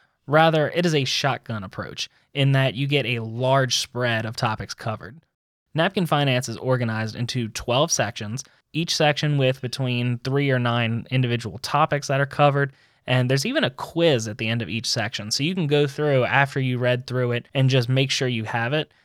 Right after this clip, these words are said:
And of course, there's an answer key at the end of each quiz, but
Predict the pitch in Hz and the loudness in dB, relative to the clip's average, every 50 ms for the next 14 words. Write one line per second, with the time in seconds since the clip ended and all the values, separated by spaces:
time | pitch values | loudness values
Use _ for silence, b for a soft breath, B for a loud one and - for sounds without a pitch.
0 | b b - 131 131 131 131 - 160 147 135 - 139 127 120 117 80 113 123 113 | b b -2 0 0 0 2 2 2 2 2 2 0 -2 -2 -2 -2 -2 -2 -2
1 | - 117 113 - - 120 113 110 110 - 95 76 110 113 107 76 82 101 - - | -4 -6 -6 -6 -4 -4 -4 -4 -4 -6 -6 -4 -4 -4 -4 -6 -8 -10 -12 -6
2 | - - 202 196 196 185 160 147 165 165 151 147 | -2 0 2 2 2 2 0 2 2 2 2 2